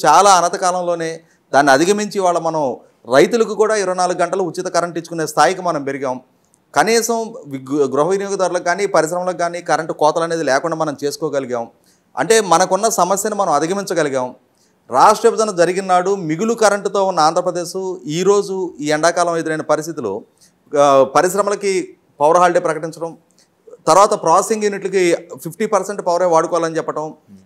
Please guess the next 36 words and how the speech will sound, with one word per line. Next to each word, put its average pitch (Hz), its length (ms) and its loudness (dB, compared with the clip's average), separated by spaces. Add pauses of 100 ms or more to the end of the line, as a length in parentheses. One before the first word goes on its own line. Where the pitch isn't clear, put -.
తర్వాత 165 240 4
గత 165 280 2
ఏడు 180 380 6
సార్లుగా, 190 680 2
అంటే 180 160 0
మూడున్నర 175 520 0
సంవత్సరాల 170 400 -4
కాలంలో, 170 340 -4
మూడున్నర 180 380 -4
సంవత్సరాలు 190 340 -6
ఇంకా 196 140 -4
పూర్తి 196 260 -8
కాల, 135 240 2 (540)
ఈ 170 180 0
రోజుకి 220 360 4
మూడు 190 260 -2
సంవత్సరాలు 185 360 -4
నాలుగు 170 280 -2
నెలలు 180 180 -4
పూర్తవుతుంది. 160 640 -6 (440)
ఈ 185 160 -4
మా-, 202 180 6
ఈ 180 200 0
అనతి 180 260 4
కాలంలోనే 202 800 -2 (340)
దాదాపుగా 170 720 4 (240)
ఏడు 185 260 6
సార్లు 196 400 4 (1000)
ట్రూ 160 260 2
అప్ 190 200 4
ఛార్జీలు 175 260 0
కానీ, 185 320 -4 (420)
టారిఫ్ 175 260 4
ఆర్డర్లు 180 260 4
మార్చడం 175 400 -6
కానీ, 185 320 -6